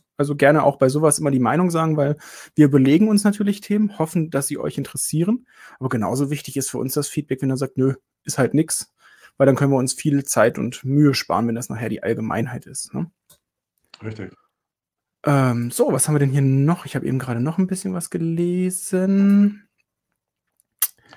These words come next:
Speaker 2: Matthias, Matthias hat geschrieben, „Gibt's einen Support-Button?“ Haben wir einen Support-Button?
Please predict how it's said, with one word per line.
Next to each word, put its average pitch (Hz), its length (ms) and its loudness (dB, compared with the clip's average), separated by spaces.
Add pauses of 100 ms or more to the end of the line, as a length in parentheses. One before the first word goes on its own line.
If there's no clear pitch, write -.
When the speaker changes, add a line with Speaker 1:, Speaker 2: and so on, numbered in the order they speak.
(160)
Speaker 2:
Matthias, 143 520 0
Matthias 156 340 0
hat 165 100 -2
geschrieben, 139 300 0
„Gibt's - 220 -10
einen 185 180 -8
Support-Button?“ 135 760 -2 (640)
Haben 110 120 -6
wir 131 40 2
einen 135 80 0
Support-Button? 107 560 -8